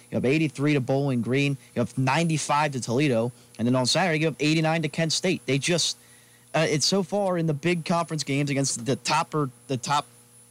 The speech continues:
I guess you'd say, half of the mac, they, they just get lit up on de-, defensively, to say the least. And Toledo didn't even knock down a bunch of threes. They shot less than forty percent from behind the arc.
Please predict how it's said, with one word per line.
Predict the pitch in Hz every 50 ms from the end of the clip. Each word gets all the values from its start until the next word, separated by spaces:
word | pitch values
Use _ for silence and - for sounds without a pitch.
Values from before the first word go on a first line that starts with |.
| _ - _ _ _ _ _ _ _ _ _ _ _
I | -
guess | 127 117 135 - -
you'd | 120
say, | - 143
half | 135 139 151 147 147 143 - - - - - - - - - -
of | 175 175 147
the | 143
mac, | 135 143 180 175 151 143 - - - -
they, | 165 160 147 139 123 - - - - - - - - - _ - - _ - -
they | 143 180
just | 247 220
get | 220 175
lit | 175 175 165 208 202
up | 214 277 - - -
on | - 143 175 180
de-, | 170 175 - 160
defensively, | 151 170 175 - - 214 262 240 - 165 127 123 113 110 - - - - -
to | -
say | - 180
the | 185 180
least. | 240 247 -
And | 151 139
Toledo | - 135 143 214 302 349
didn't | 302 185 175 196
even | 202 190 175 175
knock | 170 180 202 202
down | - 190 185
a | 180
bunch | 185 190 -
of | 160 139
threes. | - 165 247 277 220 127
They | 120 135 131
shot | 131 - 180 185 185 - - - - - - - - - - - _
less | 147 170 202 -
than | - 196 151
forty | - 214 220 202
percent | 156 147 143 - 226 254 233 -
from | - 135
behind | 135 143 143 151 147
the | 143 156
arc. | 208 185 135 - -